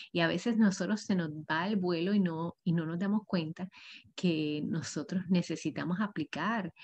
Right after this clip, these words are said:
eso que, que el Señor aplicó con nosotros y que nos hizo libre.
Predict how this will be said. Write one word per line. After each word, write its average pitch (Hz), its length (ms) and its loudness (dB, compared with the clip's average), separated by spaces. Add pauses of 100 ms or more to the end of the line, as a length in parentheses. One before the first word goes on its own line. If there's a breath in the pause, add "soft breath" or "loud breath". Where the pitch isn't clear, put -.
(240 loud breath)
eso 196 320 -2
que, 170 640 2
que 151 400 -4
el 147 140 -6
Señor 156 420 -2
aplicó 208 400 0
con 202 140 2
nosotros 190 440 0
y 202 120 4
que 185 80 0
nos 151 180 -4
hizo 147 240 -8
libre. 226 580 6